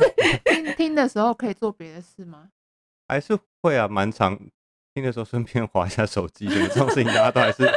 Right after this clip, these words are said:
Speaker 2: 一定都还是会这样做。但只是比如说，如果你喜欢这个人的话，你喜欢这个创作者的话，你除了听这张专辑以外，你可能也还是会听他除了这张专辑以外其他作品嘛。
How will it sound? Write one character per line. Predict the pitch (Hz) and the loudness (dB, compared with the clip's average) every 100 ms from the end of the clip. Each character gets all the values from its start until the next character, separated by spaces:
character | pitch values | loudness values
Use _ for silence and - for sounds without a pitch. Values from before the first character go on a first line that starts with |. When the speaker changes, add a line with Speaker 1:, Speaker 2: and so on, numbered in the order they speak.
| - - - _ - | -2 -4 -6 _ -10
Speaker 2:
一 | |
定 | - 170 | -2 0
都 | 143 | 2
还 | 120 | 2
是 | 101 | 2
会 | 107 | 0
这 | 101 | 0
样 | 95 87 | -2 -4
做。 | 92 | -2
但 | 107 147 | 0 0
只 | 113 | 0
是 | 120 | -6
比 | - | -2
如 | 98 | -2
说， | 120 | 0
如 | |
果 | 120 | 0
你 | 110 113 | 0 -4
喜 | - 85 | -10 -14
欢 | - 113 120 | 0 0 0
这 | 127 | -2
个 | 120 | -2
人 | 92 87 | -2 -2
的 | |
话， | 87 98 - | -2 -2 -2
你 | 113 | -4
喜 | 101 | -2
欢 | 98 101 | -2 0
这 | 117 | -4
个 | 98 | -4
创 | - 110 | -4 -2
作 | 101 | -2
者 | 90 | -4
的 | |
话， | 92 | -6
你 | 87 | -8
除 | - | -6
了 | 90 | -8
听 | 95 95 | -6 -6
这 | 92 | -4
张 | 90 | -2
专 | 95 92 | -4 -6
辑 | - | -8
以 | 87 | -4
外， | 87 | -4
你 | 85 | -4
可 | 82 | -12
能 | 80 | -14
也 | 80 | -12
还 | 78 | -14
是 | 85 | -8
会 | 92 | -8
听 | 85 90 | -8 -10
他 | 85 87 85 85 _ _ _ | -8 -4 -4 -6 _ _ _
除 | - 98 | -4 -2
了 | |
这 | 95 | 0
张 | 101 | -2
专 | 101 | -2
辑 | 90 | -4
以 | |
外 | 85 | -4
其 | 90 - | -6 -6
他 | 92 | -4
作 | 92 120 95 | -2 -2 -2
品 | 87 | -6
嘛。 | - | -20